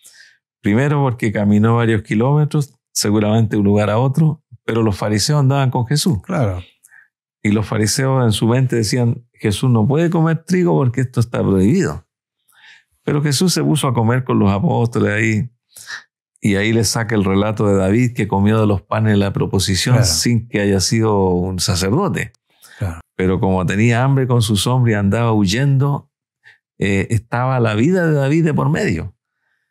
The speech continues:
Speaker 1: Entonces ellos no podían seguir con hambre porque tenían que seguir huyendo. Y lo único que tenía el sacerdote para darle eran los panes de la proposición.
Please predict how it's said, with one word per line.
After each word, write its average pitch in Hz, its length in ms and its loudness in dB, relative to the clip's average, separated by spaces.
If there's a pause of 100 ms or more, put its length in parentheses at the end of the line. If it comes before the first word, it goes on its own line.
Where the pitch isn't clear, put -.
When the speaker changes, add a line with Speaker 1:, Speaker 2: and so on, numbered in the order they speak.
(320)
Speaker 1:
Entonces 113 600 -2
ellos 131 240 0
no 123 120 0
podían 131 340 2
seguir 131 300 -2
con 127 180 -2
hambre 151 200 2
porque 123 220 0
tenían 120 260 2
que 113 120 0
seguir 113 280 2
huyendo. 123 540 0 (880)
Y 90 100 0
lo 101 100 2
único 151 300 2
que 139 120 -2
tenía 143 260 0
el 143 80 0
sacerdote 127 580 -2
para 123 180 0
darle 135 260 0
eran 117 160 0
los 104 120 0
panes 120 240 -2
de 113 40 2
la 110 120 0
proposición. 98 800 -2